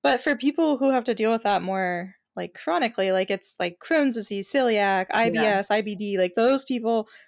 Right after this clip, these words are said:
Speaker 1: yeah, they have to deal with that stuff on a day-to-day, and that's,
Speaker 2: Right.
Speaker 1: I mean, if we have to deal with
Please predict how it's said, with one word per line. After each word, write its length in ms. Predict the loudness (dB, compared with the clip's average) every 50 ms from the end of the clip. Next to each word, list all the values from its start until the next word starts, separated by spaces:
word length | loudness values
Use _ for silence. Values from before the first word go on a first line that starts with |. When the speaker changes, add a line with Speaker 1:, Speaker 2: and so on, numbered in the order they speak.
| _ _ _ _ -4
Speaker 1:
yeah, 340 | 0 2 2 4 2 2 0
they 120 | 0 0 2
have 160 | 2 2 2
to 80 | 0 -2
deal 160 | -2 -2 0
with 80 | 0
that 160 | 0 0 -2 -2
stuff 280 | -2 -2 -2 -2 -2
on 80 | -4 -6
a 80 | -6
day-to-day, 600 | -4 -4 -4 -2 -2 -2 0 0 0 0 0 0
and 100 | 0 0
that's, 260 | 0 0 0 -2 -4 -4
Speaker 2:
Right. 180 | -2 -2 -2 -2
Speaker 1:
I 40 | -2
mean, 300 | -2 -2 -2 -4 -6 -10 _ _ -12
if 160 | -12 -8 -4
we 120 | 0 2 2
have 120 | 2 2
to 80 | 0 -2
deal 240 | -2 0 2 2 4
with 280 | 4 2 2 0 -4